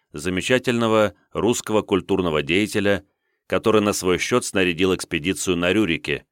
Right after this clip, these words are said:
тысяча восемьсот пятнадцатый, тысяча восемьсот восемнадцатый. В советское время можно назвать экспедицию Дерюгина, тысяча восемьсот семьдесят восьмой,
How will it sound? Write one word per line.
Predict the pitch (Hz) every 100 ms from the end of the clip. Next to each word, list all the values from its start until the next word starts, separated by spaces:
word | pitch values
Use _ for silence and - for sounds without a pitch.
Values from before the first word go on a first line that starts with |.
| _ _ _ -
тысяча | 101 95 98
восемьсот | 90 - 87 87 -
пятнадцатый, | - 110 113 104 107 104 - _ _
тысяча | 120 123 131 107
восемьсот | 90 87 82 87 80
восемнадцатый. | 85 95 92 73 71 71 65 - _ _ _ _ _ _ _ _ _ _
В | -
советское | 180 113 143 - 135
время | 123 127 117
можно | 101 110 104
назвать | 98 90 92 107
экспедицию | 98 - 90 85 95 - 87
Дерюгина, | 80 107 104 76 71 65 - _ _ _ -
тысяча | 107 107 98
восемьсот | 98 90 95 - 92
семьдесят | 92 87 82 80
восьмой, | 73 73 92 110 110